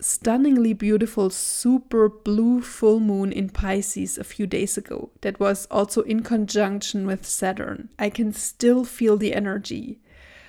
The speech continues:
I really hope that you were able to see it. It was so huge and so beautiful.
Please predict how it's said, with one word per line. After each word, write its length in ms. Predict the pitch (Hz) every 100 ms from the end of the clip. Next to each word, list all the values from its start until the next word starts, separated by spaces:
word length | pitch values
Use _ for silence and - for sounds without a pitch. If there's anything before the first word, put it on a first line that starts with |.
| -
I 100 | 226
really 460 | 233 226 262 277 240
hope 260 | 226 226
that 180 | 214 196
you 120 | 214
were 160 | 196 -
able 280 | - 202 196
to 160 | - 202
see 360 | - - 185
it. 140 | 185 -
It 160 | 220 202
was 320 | 190 190 -
so 480 | - - - 226 247
huge 460 | 226 202 202 190 -
and 220 | 202 196
so 340 | 185 - 202 190
beautiful. 720 | 202 190 196 - - 208